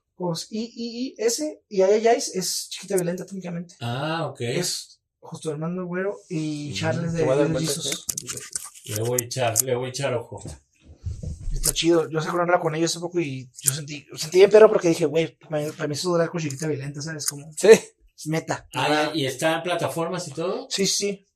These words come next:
Speaker 2: Ahorita
Speaker 1: Ahí ahorita les
Speaker 2: Roberto,
Speaker 1: llega.
Speaker 2: que es el mago de la edición, lo va a poner aquí abajo.
Speaker 1: Claro, eh, yo como llegué con ellos, tío, conocí al güero ahí, nos fuimos a mar-, ahí cotorreamos y ya.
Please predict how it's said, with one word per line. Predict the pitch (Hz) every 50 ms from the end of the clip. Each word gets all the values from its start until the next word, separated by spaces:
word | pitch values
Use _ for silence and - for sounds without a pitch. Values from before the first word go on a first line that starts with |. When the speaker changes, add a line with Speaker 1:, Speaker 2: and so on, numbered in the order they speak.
| _ _ _ _
Speaker 2:
Ahorita | 107 104 110 120 - - 131 127 117 120 -
Speaker 1:
Ahí | 151 156 156 160
ahorita | 165 165 165 180 175
les | 165 123
Speaker 2:
Roberto, | 127 135 151 151 160
Speaker 1:
llega. | 160 147
Speaker 2:
que | 156
es | 151 -
el | 165 147 143
mago | 147 147 147 151 147
de | 143 135
la | 123 117
edición, | 113 107 107 - 147 151
lo | 165 147 131
va | 127
a | 127
poner | - 127 117 120 120 117
aquí | 107 - - - 120
abajo. | 117 113 110 107 104 - - 98 90 - - _ _ _
Speaker 1:
Claro, | - 165 156 165 170 170 156 - -
eh, | 196 196 196
yo | 202 220
como | 220 247 262 254
llegué | 247 240 233 233
con | 233 240
ellos, | 254 254 254 240
tío, | - 233 226
conocí | 226 208 202 185 - -
al | 214 214 220
güero | 226 233 240
ahí, | 233 226 240 254 262 262 262
nos | 247 233 190
fuimos | 220 220 226 226 - - -
a | 214
mar-, | 196 190 180 175 -
ahí | - 175 180 175
cotorreamos | - 214 214 196 180 165 180 185 214 208 -
y | 185 175
ya. | 185 208 247 - _